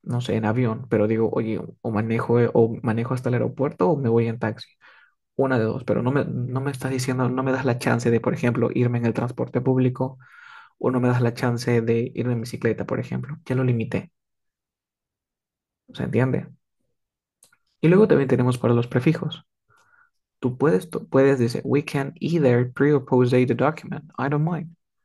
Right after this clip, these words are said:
Pre and post. Ahí está, ¿ves? Y de la misma forma ocurre con el neither.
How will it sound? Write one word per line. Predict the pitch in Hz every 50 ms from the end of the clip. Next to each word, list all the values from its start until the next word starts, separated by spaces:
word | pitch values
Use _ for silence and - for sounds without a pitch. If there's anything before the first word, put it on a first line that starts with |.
| _ _ _ _ _ _ _ _ _ _ _
Pre | - 131 151 175 170
and | 139 117 - -
post. | - - - 123 123 - - - _ _ -
Ahí | - - -
está, | - - - -
¿ves? | - - 196 - - _ _ _ _ _ _ _ _ _ _ _ _ _ _ _ _ _ _ _ _ _ _
Y | - 151 156
de | 156 156
la | 156 156
misma | 156 170 208 - - 165 160 160
forma | - - 160 165 165 165 - 85
ocurre | 139 127 127 - - 135 139 -
con | - 123 120
el | 120 123 -
neither. | 120 120 117 117 - 67 - - 160